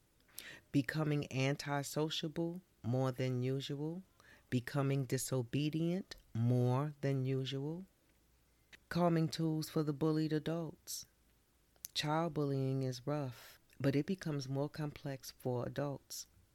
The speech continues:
Do not be ashamed or embarrassed. Speak up. Expose the abusive behavior. If it is a job situation, contact the Human Resources Department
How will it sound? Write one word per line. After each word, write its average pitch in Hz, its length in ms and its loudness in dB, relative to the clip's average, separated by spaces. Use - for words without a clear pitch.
Do 151 140 2
not 160 340 0
be 139 160 -2
ashamed 127 640 -2
or 135 240 2
embarrassed. 127 800 -4
Speak - 460 0
up. 165 220 -2
Expose 160 500 -2
the 143 140 0
abusive 139 640 -2
behavior. 151 640 0
If - 180 -2
it 165 120 2
is 147 160 0
a 135 80 0
job 151 440 2
situation, 170 800 -2
contact 160 600 0
the 139 80 0
Human 156 340 0
Resources 147 580 -4
Department 131 680 -2